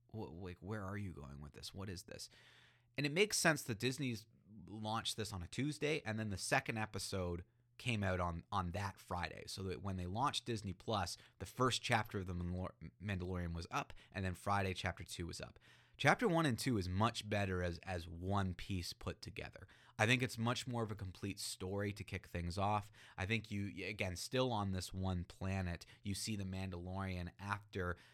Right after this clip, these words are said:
rescuing this child, um, or ba-, I guess capturing is, is a more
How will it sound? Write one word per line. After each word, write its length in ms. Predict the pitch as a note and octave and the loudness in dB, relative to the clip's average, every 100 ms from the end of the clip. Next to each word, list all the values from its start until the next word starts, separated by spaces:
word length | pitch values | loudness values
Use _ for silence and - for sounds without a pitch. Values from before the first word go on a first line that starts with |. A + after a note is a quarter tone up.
| - - | -18 2
rescuing 600 | G#2 G2+ - G2 F2 E2+ | 4 4 0 -2 0 0
this 200 | E2 - | -2 -4
child, 640 | - F3+ F3+ A2+ F2+ F2+ - - - - | 2 8 8 8 6 2 -4 -14 -12 -4
um, 340 | G2 F#2 F2+ - | -2 0 -2 -4
or 200 | F#2 E2 - | -6 -6 -4
ba-, 160 | D#2 F2+ | -4 -4
I 100 | E2+ | -6
guess 200 | E2 D#2+ | -4 -6
capturing 640 | - F2+ F2+ - E2 C#2 D#2+ | -2 2 2 2 -4 -4 -4
is, 260 | D#2 F#2+ - | -6 -6 -6
is 140 | F2+ | -6
a 60 | F2+ | -4
more 340 | F2 E2+ E2 | -4 -4 -6